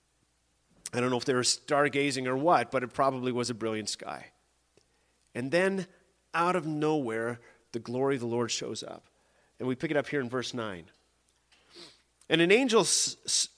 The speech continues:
uh, angel of the Lord suddenly stood before them, and the glory of the Lord shone around them, and they were terribly frightened." Now, this idea of the glory of the Lord, it can be found in other places, like, uh,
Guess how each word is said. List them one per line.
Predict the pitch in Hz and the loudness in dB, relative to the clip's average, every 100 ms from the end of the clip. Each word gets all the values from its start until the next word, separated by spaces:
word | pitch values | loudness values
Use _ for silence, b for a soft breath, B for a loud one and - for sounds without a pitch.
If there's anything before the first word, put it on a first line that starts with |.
| _ | _
uh, | 143 147 | -10 0
angel | 202 226 233 | 0 4 2
of | 170 | 2
the | 160 | 4
Lord | 156 151 | 4 6
suddenly | - 220 254 247 202 | 4 6 6 6 4
stood | - - 196 | 4 6 6
before | 156 143 165 170 | 6 0 4 4
them, | 143 131 131 B B B - | 6 2 0 B B B 0
and | 160 | 4
the | 165 | 4
glory | 147 170 247 285 | 4 6 8 6
of | 254 | 2
the | 202 | 4
Lord | 175 175 170 - | 8 8 8 2
shone | - - 196 208 220 214 | 0 2 4 6 4 4
around | 165 160 180 220 220 | 2 4 4 4 4
them, | 135 131 147 143 B B B - | 2 0 -2 -8 B B B 2
and | 156 | 4
they | 165 165 | 6 4
were | 165 | 4
terribly | - - 202 214 156 151 | 2 -2 2 2 2 -2
frightened." | - 151 143 101 87 - - _ _ _ _ B B B B | 0 2 2 0 -10 -14 -16 _ _ _ _ B B B B
Now, | - | 2
this | 233 269 | 4 4
idea | 285 240 196 202 | 6 4 6 4
of | 180 156 | 6 2
the | |
glory | 143 165 185 180 | 2 4 6 6
of | |
the | 151 | 4
Lord, | 151 160 | 4 6
it | 147 | 4
can | 170 | 2
be | 160 | -2
found | - 190 190 | 2 2 4
in | 165 | 2
other | 160 156 | 0 0
places, | 156 147 147 131 | -2 -2 -4 -2
like, | 139 135 - | -2 -2 -4
uh, | 135 131 | 0 0